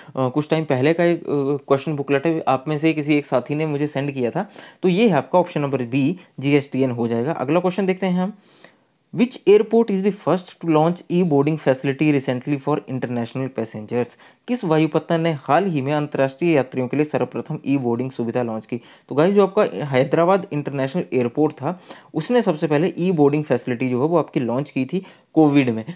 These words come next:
ठीक है। तो कोविड के लिहाज से क्वेश्चन आपका मोस्ट इंपॉर्टेंट रहने वाला है। अगला क्वेश्चन देखते हैं, when is the U N treaty to ban nuclear weapons expected to come in force? नाभिकीय हथ-, हथियार परि-, प्रतिबंध की संयुक्त राष्ट्र संधि कब अमल में आने की संभावना है? तो गाइस, ये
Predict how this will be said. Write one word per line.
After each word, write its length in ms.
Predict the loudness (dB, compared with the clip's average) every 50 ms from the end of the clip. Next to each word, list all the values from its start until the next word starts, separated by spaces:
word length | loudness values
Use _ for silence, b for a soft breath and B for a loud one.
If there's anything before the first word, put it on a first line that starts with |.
| -12 _ -6
ठीक 100 | -4 -4
है। 100 | -4 -4
तो 120 | -6 -6
कोविड 360 | 0 2 4 4 4 2 0
के 100 | 0 0
लिहाज 240 | 0 0 0 -2 -2
से 120 | -4 -4
क्वेश्चन 300 | -4 -4 -4 -4 -6 -8
आपका 200 | -8 -6 -4 -4
मोस्ट 300 | -2 -2 -4 -4 -4 -4
इंपॉर्टेंट 460 | -4 -4 -4 -4 -6 -4 -4 -4 -2 -2
रहने 200 | -2 -2 -2 -2
वाला 260 | -2 -2 -2 -2 -4
है। 180 | -6 -8 -12 b b b b b -8
अगला 220 | -4 -2 0 0
क्वेश्चन 260 | 2 0 0 -2 -2 -4
देखते 200 | -4 -2 -2 -2
हैं, 200 | -4 -4 -6 b b b b b b b _ _ _ _ _ _ _ -4
when 200 | 0 2 2 2
is 320 | 2 -2 -4 -2 -2 -2
the 320 | 0 0 0 2 2 2 4
U 100 | 4 4
N 140 | 2 0 -2 -4 -2 -2
treaty 420 | -2 0 0 2 2 2 2 0 0 -2 -4
to 0 |
ban 300 | -2 0 2 2 2 2 2 0 0
nuclear 380 | -2 -2 0 0 0 2 2
weapons 340 | 0 0 0 -2 -4 -4 -4
expected 640 | -6 -10 -14 -14 -12 -6 -4 -4 -2 0 0 -2 -2
to 40 | -2
come 260 | -4 -4 -4 -4 -2
in 100 | -4 -6
force? 320 | -8 -8 -10 -10 -10 -10 -10 -16 b b b b b b -8
नाभिकीय 600 | -2 0 0 0 0 -2 -4 -4 -2 -2 -2 -4 -6 -8 _ -8
हथ-, 140 | -8 -8 -10 _ -6
हथियार 360 | -4 -2 2 2 4 4 4
परि-, 360 | 2 2 0 0 -2 -4 -4
प्रतिबंध 400 | 0 0 2 2 2 2 2 2
की 120 | 2 0 -2
संयुक्त 320 | 0 -2 -2 -2 0 2
राष्ट्र 280 | 2 2 2 0 -4 -10
संधि 300 | -10 -10 -6 -6 -6 -2
कब 280 | 0 0 0 0 -2 -4
अमल 240 | -4 -4 -2 -2 -2
में 120 | -2 -4
आने 200 | -4 -4 -4 -6
की 80 | -6 -8
संभावना 340 | -8 -8 -6 -6 -6 -6 -6
है? 60 | -8
तो 60 | -4
गाइस, 320 | 0 2 2 2 0 0 0
ये 200 | 0 0 0